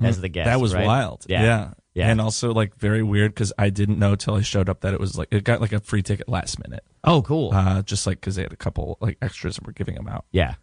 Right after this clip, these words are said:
Speaker 2: And I didn't know it was, like, opening night, and I did not dress very nicely.
Speaker 1: <laughs>
Speaker 2: And there's all these celebrities there.
Speaker 1: Yeah.
Speaker 2: Like, Lorne Michaels is there, Jimmy Fallon.
Speaker 1: Uh-huh.
Speaker 2: One of the dudes from Lost, but the guy plays, like,
Speaker 1: Really?
Speaker 2: Benjamin Linus. Is that a character? Did they make that up?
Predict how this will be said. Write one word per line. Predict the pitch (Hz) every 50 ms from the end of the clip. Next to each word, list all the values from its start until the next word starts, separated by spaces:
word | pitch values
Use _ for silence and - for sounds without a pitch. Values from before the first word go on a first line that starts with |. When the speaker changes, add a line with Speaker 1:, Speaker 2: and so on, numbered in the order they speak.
| _ _ _ _ _ _ _ _
Speaker 2:
And | - 101 101
I | 98
didn't | 101 104 104 98
know | 107
it | 104
was, | 98 101 98
like, | 92 -
opening | 101 92 - - 101 101 98
night, | 98 101 104 -
and | - 101
I | 95
did | 95 95 90 85
not | 76 64 - -
dress | - 87 62 50 - - - - - -
very | 110 92 76 85 92 92
nicely. | 92 - - - - - 110 113 110 117 - - - -
Speaker 1:
<laughs> | 233 - - - - 190 - - _ _ -
Speaker 2:
And | 107 107 104 104 101 98
there's | 104 101 101
all | 104 104 104
these | 104 104 101
celebrities | - - - 98 95 78 71 - 104 101 110 113 110 107
there. | 113 113 110 110 113 110
Speaker 1:
Yeah. | - - 165 147 123 - - - - - - -
Speaker 2:
Like, | 104 101 - 107
Lorne | 104 101 101 107 110 107
Michaels | 107 107 101 - 107 104 104
is | 104
there, | 107 104 101
Jimmy | 98 101 101 104 101
Fallon. | 101 - 101 101 101 98 101 101 98 98 98 101 107 113 - _ _ -
Speaker 1:
Uh-huh. | 104 98 104 98 90 90 85 - _ _ _ _ _ _
Speaker 2:
One | _ 107 101 104
of | 117 113 110
the | 120
dudes | - 110 110 110 -
from | - - - 73
Lost, | 87 82 78 87 110 120 123 131 131 - - - - -
but | - - -
the | 107
guy | 104 101
plays, | - - 104 104 -
like, | - - _
Speaker 1:
Really? | - 95 92 101 113 135
Speaker 2:
Benjamin | 113 107 101 87 65
Linus. | - - - - 135 143 151 151 - -
Is | 120
that | 95 113 127
a |
character? | - - 143 - 131 - -
Did | 64 -
they | 104 104
make | 101 98 107 -
that | - 98 98
up? | 110 131 -